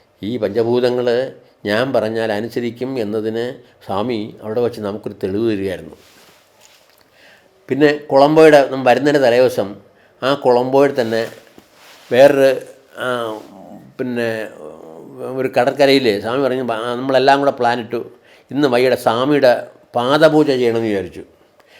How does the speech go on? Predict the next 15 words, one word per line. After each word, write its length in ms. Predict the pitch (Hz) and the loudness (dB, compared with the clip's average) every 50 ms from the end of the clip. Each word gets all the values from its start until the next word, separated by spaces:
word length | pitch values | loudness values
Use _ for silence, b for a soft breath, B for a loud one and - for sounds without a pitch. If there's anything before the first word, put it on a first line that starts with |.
| b b b _ - | b b b _ -6
പാദപൂജ 520 | 113 113 120 131 147 165 156 156 160 151 | -4 -2 0 0 2 2 2 2 2 0
ചെയ്യാനെ 380 | 151 143 135 127 127 127 127 131 | 0 0 0 0 0 0 0 -2
കൊണ്ട് 220 | - 135 123 120 | -4 -4 -4 -2
എവിടെയാണ്? 340 | 117 113 120 117 110 104 104 - | -2 0 0 0 0 -2 -4 -6
അത് 400 | - 113 131 135 135 - - - 120 | -6 -4 -4 -4 -4 -6 -8 -8 -6
കടലിൻ്റെ 320 | 113 113 135 139 135 143 143 139 | -4 -2 -4 -4 -4 -2 -2 0
കരയിൽ 240 | 123 127 123 113 120 | 0 0 0 0 0
പോകാമെന്ന് 280 | 113 113 110 107 110 | 0 0 0 0 -4
പറഞ്ഞു. 220 | 104 92 92 95 - - _ _ _ _ _ _ _ b b b b b b b b b _ - | -6 -8 -10 -14 -18 -20 _ _ _ _ _ _ _ b b b b b b b b b _ -2
കടൽക്കരയിൽ 440 | 117 135 143 139 151 135 139 139 - | 0 0 2 4 4 4 6 4 2
പോയി. 420 | 117 117 117 117 123 127 - - - _ b b b b b b b b _ _ - 127 | 0 -2 -4 -4 -4 -8 -12 -18 -20 _ b b b b b b b b _ _ -2 2
കടൽക്കരയിൽ 480 | 131 147 151 151 156 147 151 151 151 | 2 2 2 2 2 2 4 2 2
പോയിരുന്ന, 340 | 143 131 131 127 127 123 123 | 0 0 -2 0 0 -2 -4
പോയ-, 440 | 113 - 117 123 123 127 127 127 - | -6 -6 -4 0 0 0 0 -2 -2
പോയപ്പോഴേക്കും 640 | 127 123 127 117 120 120 113 113 101 113 110 110 - | -2 -2 -2 -2 -4 -6 -6 -6 -6 -10 -12 -14 -16